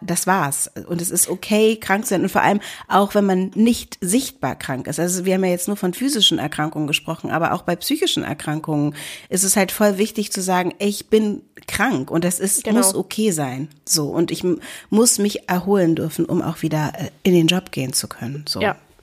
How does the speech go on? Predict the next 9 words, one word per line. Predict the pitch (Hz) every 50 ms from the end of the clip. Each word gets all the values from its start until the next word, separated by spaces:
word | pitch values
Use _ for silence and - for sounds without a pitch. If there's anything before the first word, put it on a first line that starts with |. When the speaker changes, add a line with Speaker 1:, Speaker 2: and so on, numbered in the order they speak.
| _ _ - -
Speaker 2:
genau. | - 214 214 202 202 208 - - - - - - _ - - - - _ _ _ _ _ _ _ -
Speaker 1:
Oh. | 220 233 233 208 180 - - _ _ _ _ _ - _ _ _ - - _ - -
Ich | 233 254
hab | 233 - -
ganz | - 226 240 277 302 294 -
viel | - 262 254 247 247
gemacht. | 226 214 208 214 - 220 - -
Ich | - 175 - -
war | 208 208 202